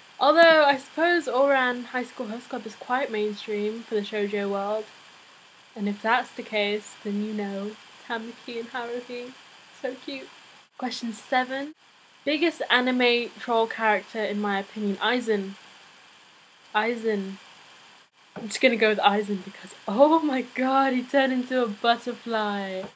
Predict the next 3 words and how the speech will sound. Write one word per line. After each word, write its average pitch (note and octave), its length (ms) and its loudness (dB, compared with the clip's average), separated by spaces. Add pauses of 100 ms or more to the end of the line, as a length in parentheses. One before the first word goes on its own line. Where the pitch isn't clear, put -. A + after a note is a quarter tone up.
(920)
Aizen, G#3 540 0
the G3+ 60 -6
butterfly, G3 760 -4